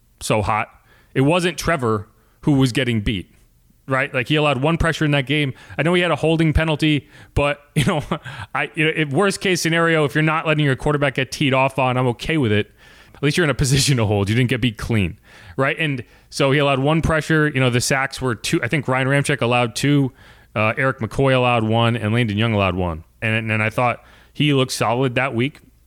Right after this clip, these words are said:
I thought he was solid today. I, I haven't obviously gotten to watch the tape, but I didn't really hear his name called all that much. And, you know, it, it's, I think Derek Carr only got sacked twice. One was late in the game, trying to make something happen. It was a,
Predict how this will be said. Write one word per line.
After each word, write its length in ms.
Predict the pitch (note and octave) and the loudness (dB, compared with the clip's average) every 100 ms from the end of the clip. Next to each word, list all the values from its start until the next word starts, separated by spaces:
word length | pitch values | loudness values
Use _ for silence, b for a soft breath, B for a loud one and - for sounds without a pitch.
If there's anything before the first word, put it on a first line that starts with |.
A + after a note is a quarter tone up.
| _ _ - | _ _ -8
I 80 | |
thought 180 | C3 F3 | -2 0
he 80 | F#3 | 0
was 140 | F#3 | 0
solid 320 | - F#3+ G#3 - | 0 0 0 -2
today. 460 | D3+ G#3 B2 A#2+ | 0 0 0 0
I, 180 | C3 C3+ | 0 -2
I 160 | - - | -4 -8
haven't 360 | C#3 A#2+ - | -8 -8 -8
obviously 340 | B2 A#2+ A#2+ B2 | -4 -4 -2 -2
gotten 160 | B2+ | -2
to 60 | A#2 | 0
watch 180 | A#2+ B2 | -2 -2
the 80 | - | -4
tape, 200 | C#3+ C#3+ | -6 -4
but 160 | G#2 G#2 | -8 -6
I 40 | |
didn't 120 | C3+ | -6
really 140 | C#3 F2+ | -4 -4
hear 140 | G2+ | -2
his 100 | F#2 | -4
name 320 | F2 F#2 E3 | -4 -4 -4
called 320 | F3+ G2 E2+ E2 | -4 -6 -6 -6
all 160 | D#2+ | -8
that 160 | E2 E2+ | -10 -10
much. 260 | F2 G#2+ | -10 -8
And, 180 | C#3 A#2 B B B B | -8 -10 B B B B
you 60 | C#3+ | -2
know, 160 | D#3 | 0
it, 180 | D3 D3+ - | 0 -2 -2
it's, 500 | D#3 - - - - b b _ | -2 -2 -4 -6 -10 b b _
I 40 | |
think 240 | D3 E3 - | -2 -2 -2
Derek 220 | D3 C#3+ | -2 -2
Carr 200 | D3+ D3 | -2 0
only 160 | D3 C3+ | 0 -2
got 160 | C3 | -2
sacked 300 | - C#3 - | -2 -4 -4
twice. 400 | - C3+ C3+ C3 | -4 0 0 0
One 140 | B2+ C#3 | 0 2
was 120 | A#2+ | 2
late 200 | A2 B2 | 0 0
in 60 | A#2 | 0
the 80 | G2+ | 0
game, 400 | A2 A2+ A2+ G#2+ | 0 2 0 0
trying 180 | A2 G#2 | -2 0
to 40 | |
make 160 | G#2+ G#2 | -2 -2
something 220 | G#2 F#2 | -6 -4
happen. 400 | F#2 F#2+ G2 F#2+ | -4 -4 -4 -6
It 80 | F#2 | -6
was 120 | F#2 | -6
a, 180 | F2 | -6